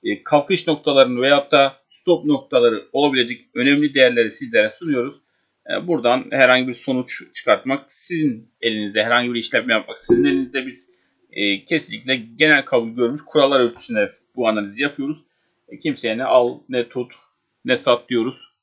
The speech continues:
Son karar her zaman size kalmıştır değerli dostlar. Yasal uyarımızı hatırlattıktan sonra şimdi sırasıyla hisselerimizin teknik analizine geçelim değerli dostlar. Akabinde de videonun son beş on dakika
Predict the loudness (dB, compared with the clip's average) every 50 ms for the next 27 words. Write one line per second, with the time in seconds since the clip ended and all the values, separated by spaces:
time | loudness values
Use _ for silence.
0 | _ _ _ -6 -4 -4 -4 -2 -2 0 2 2 2 2 2 2 2 2 -2 -6
1 | -6 -8 -10 -12 -12 -6 -4 -4 -2 0 0 0 0 -2 -4 -8 -10 -12 -16 -20
2 | _ _ _ _ -2 0 0 0 0 -2 -6 -2 0 2 2 2 0 -4 -8 -10
3 | -6 0 2 2 2 0 -4 _ -20 -20 -20 _ _ _ _ -2 -2 0 0 0
4 | 2 4 4 2 2 2 -2 -4 -4 0 2 2 2 2 0 -2 0 -2 -2 -2
5 | -6 -10 -10 -8 -4 -2 -2 -2 -2 -4 -8 -12 -12 -10 -4 -2 -2 -2 -2 -2
6 | -2 -2 -2 -2 -4 _ _ _ _ _ _ _ -20 -20 -10 -6 -2 0 0 0
7 | 0 -2 -4 -8 -8 -6 -6 -6 -4 -4 -4 -4 -4 -4 -8 -14 -20 _ _ _
8 | -6 -2 0 0 0 -2 -4 -8 -8 -8 -8 -6 -6 -6 -6 -6 -6 -6 -6 -4
9 | 0 2 2 2 2 -2 -6 -10 -10 -2 0 0 0 0 -4 _ _ _ _ _
10 | _ -8 -6 0 2 2 2 2 0 -2 -4 -4 -4 -4 -4 -4 -4 -4 -4 -4
11 | -4 -6 -8 _ -6 -4 -4 -4 -4 -2 -2 -2 -2 -2 -6 -4 -2 -2 -2 -2
12 | -4 _ -2 0 0